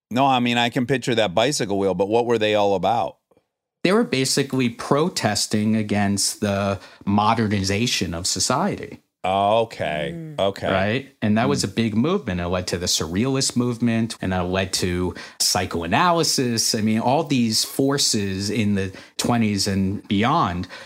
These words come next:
Speaker 2: were coming together, and you saw such divisions, right? And I do think what's happening now is, yes, I'm hoping that we're gonna embark on a cultural renaissance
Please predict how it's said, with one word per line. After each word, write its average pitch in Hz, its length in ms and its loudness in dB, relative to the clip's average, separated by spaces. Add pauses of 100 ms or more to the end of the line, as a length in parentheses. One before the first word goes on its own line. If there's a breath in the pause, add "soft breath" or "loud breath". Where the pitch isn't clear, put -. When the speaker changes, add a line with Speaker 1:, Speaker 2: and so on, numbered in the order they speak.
(180 loud breath)
Speaker 2:
were 107 200 0
coming 120 400 2
together, 113 540 0
and 95 120 2
you 95 80 0
saw 143 380 2
such - 420 -2
divisions, 98 880 -4 (140)
right? 104 340 0 (240 loud breath)
And 110 380 2
I 113 140 4
do 139 280 0
think 113 420 0
what's 104 180 0
happening 104 500 0
now 131 340 0
is, 95 320 -4
yes, 107 380 0
I'm 92 100 0
hoping 107 460 0
that 110 160 0
we're 113 140 0
gonna 113 200 0
embark 113 560 0 (320 loud breath)
on 110 160 4
a 104 240 0
cultural 113 500 -2
renaissance 120 1000 0